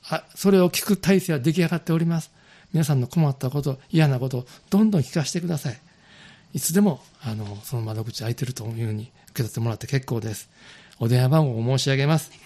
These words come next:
Speaker 2: いします。
Speaker 1: ゼロ八ゼロ五三三二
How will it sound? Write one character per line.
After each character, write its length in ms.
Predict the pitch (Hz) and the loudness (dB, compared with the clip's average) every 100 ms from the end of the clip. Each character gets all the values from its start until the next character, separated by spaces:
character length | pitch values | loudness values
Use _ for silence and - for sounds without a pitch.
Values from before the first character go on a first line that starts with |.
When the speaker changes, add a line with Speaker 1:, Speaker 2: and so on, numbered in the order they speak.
| - | -20
Speaker 2:
い 40 | - | -20
し 100 | - | -16
ま 80 | - | -6
す。 80 | |
Speaker 1:
ゼ 160 | 117 147 | 2 6
ロ 140 | 151 | 6
八 380 | 127 139 135 120 | 4 0 -2 -4
ゼ 200 | 104 143 | 0 2
ロ 200 | 160 113 - _ _ - | 2 0 -8 _ _ -8
五 440 | 107 135 151 151 | 0 2 4 2
三 440 | 135 - 139 139 107 | -2 2 2 2 -2
三 500 | - 131 113 92 110 | 0 2 2 0 4
二 240 | 151 104 | 4 2